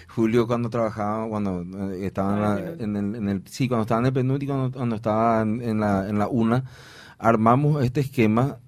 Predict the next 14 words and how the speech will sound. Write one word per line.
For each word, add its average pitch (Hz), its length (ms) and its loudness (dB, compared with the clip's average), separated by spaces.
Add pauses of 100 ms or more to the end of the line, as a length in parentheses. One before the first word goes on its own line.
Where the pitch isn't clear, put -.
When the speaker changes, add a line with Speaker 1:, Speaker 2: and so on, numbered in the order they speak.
Speaker 1:
eh, 107 480 2
y 117 220 0
él 127 120 4
nos 139 160 2
dijo, 120 580 0
este, 98 400 -2
premonitoriamente 110 1300 0
que 120 340 -2
el 110 80 -2
problema 131 340 -2
de 175 60 -2
la 170 60 -2
economía 135 380 0
subterránea, 131 640 -2